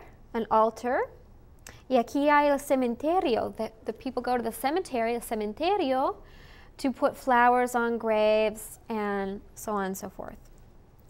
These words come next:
Muy bien. Ahora, otra fiesta. Esta fiesta es de Barcelona, España. Se llama la Diada de Sant Jordi, el veintitrés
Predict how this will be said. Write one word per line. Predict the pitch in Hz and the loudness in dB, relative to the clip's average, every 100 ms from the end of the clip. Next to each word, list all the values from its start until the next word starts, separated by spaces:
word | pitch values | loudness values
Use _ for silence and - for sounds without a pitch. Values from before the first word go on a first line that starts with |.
| - | -8
Muy | 349 370 | -2 0
bien. | 233 180 185 185 - - - - - - - - - - - | 0 -2 -6 -14 -20 -20 -20 -20 -20 -20 -20 -20 -20 -20 0
Ahora, | 277 302 262 202 180 - - - - | 6 6 6 2 0 -10 -20 -20 -12
otra | - 277 349 359 339 | 2 4 6 4 2
fiesta. | 285 262 208 - 208 180 - - - - | 2 2 2 2 -2 -2 -6 -20 -20 -6
Esta | - 330 427 | -2 2 2
fiesta | 415 320 311 320 330 | 4 4 4 4 4
es | 302 240 | 4 4
de | 220 | 0
Barcelona, | 208 214 214 - 254 247 247 277 349 392 | 4 4 4 2 2 4 4 2 2 2
España. | - 233 - - 233 233 214 190 180 - - - | 0 -2 -4 -2 0 0 -2 -4 -8 -14 -20 -20
Se | - 262 240 | -4 2 4
llama | 254 285 349 | 4 4 4
la | 311 226 | 4 4
Diada | 220 220 254 320 339 | 2 4 6 6 4
de | 302 | 0
Sant | - 240 175 - | -2 -4 -4 -6
Jordi, | 220 208 196 185 175 190 - - - - | -2 0 0 -4 -8 -12 -20 -20 -20 -10
el | - | -2
veintitrés | 202 247 285 277 247 254 262 320 311 | 2 2 2 -2 -2 4 4 4 -2